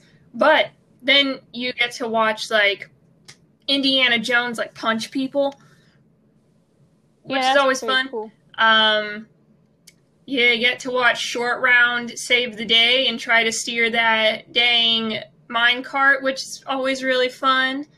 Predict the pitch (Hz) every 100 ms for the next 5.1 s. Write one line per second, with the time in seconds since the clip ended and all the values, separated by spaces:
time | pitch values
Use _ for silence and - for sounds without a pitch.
0 | _ _ _ - 226 220 208 208 208 220
1 | _ _ _ _ _ _ _ - _ _
2 | _ _ _ _ _ _ _ _ _ _
3 | _ _ _ _ _ _ _ _ _ _
4 | _ - 240 233 - 240 254 240 - -
5 | 233